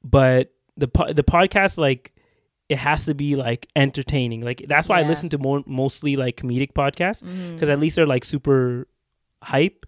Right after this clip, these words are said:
Speaker 2: Right.
Speaker 1: But, like, if I pull up, like, a Joe Rogan where he's talking to, like, a scientist or something,
Speaker 2: Don't
Speaker 1: or,
Speaker 2: do
Speaker 1: like,
Speaker 2: that. <laughs>
Speaker 1: or something super just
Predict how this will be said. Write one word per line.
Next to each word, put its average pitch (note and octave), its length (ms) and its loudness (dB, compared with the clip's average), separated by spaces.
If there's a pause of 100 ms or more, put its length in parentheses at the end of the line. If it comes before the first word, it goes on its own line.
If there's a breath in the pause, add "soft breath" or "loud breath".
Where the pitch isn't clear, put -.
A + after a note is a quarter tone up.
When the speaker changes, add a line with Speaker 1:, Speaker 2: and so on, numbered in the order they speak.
Speaker 2:
Right. E3 420 -10 (320)
Speaker 1:
But, C3+ 100 0
like, C3+ 120 2
if C3 80 -2
I C3+ 40 2
pull E3 200 4
up, E3+ 100 6
like, D#3 140 2
a C3 60 2
Joe C3 260 4
Rogan D3 680 4 (160)
where C3+ 160 -2
he's B2+ 160 -4
talking C3 300 -8
to, - 100 -8
like, B2 160 -4
a A#2+ 40 -4
scientist B2+ 560 -2
or D3 60 -2
something, D3+ 480 -4 (100)
Speaker 2:
Don't C#3+ 100 2
Speaker 1:
or, B2+ 60 6
Speaker 2:
do B2 60 4
Speaker 1:
like, A#2+ 180 0
Speaker 2:
that. - 240 -6
<laughs> - 640 -12
Speaker 1:
or C#3 140 4
something F3+ 480 2
super E3 540 6
just C#3+ 360 2